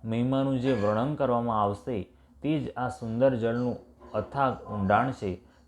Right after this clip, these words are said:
શ્રીરામજી અને સીતાજીનો યશ અમૃત સમાન જળ છે. એમાં જે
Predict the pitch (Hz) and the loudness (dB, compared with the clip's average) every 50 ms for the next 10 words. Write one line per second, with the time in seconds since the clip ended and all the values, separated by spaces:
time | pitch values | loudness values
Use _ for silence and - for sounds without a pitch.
0 | _ - 135 135 139 147 151 160 165 147 151 156 135 - - 131 143 139 139 - | _ 0 2 2 4 4 2 2 0 0 0 0 0 -2 -2 -4 -4 -4 -4 -4
1 | 127 120 - 135 135 135 123 123 131 131 135 135 131 113 - - - 107 110 123 | -6 -4 -2 -2 -2 0 0 0 -2 0 0 0 0 0 -2 -4 -4 0 2 4
2 | 135 131 104 - - - - _ - - - - - - 107 113 117 131 151 151 | 4 4 2 -2 -12 -20 -20 _ -20 -20 -20 -16 -8 -4 -2 0 2 2 2 0
3 | 151 - - 120 117 120 123 131 131 123 98 95 - - - - - - - - | -2 -2 -4 -2 0 2 2 2 2 0 -2 -6 -8 -12 -20 -20 -20 -20 -20 -20
4 | - - - - - 101 95 98 113 117 135 143 135 - - 107 87 - - - | -20 -20 -20 -14 -10 -4 0 4 6 6 6 4 2 -2 -6 -6 -6 -6 -8 -10
5 | - - - - - _ _ - - 120 123 131 143 147 143 127 117 131 143 143 | -12 -14 -14 -18 -20 _ _ -10 -6 -4 -2 0 0 0 0 0 0 -2 0 0
6 | 131 101 | 0 -2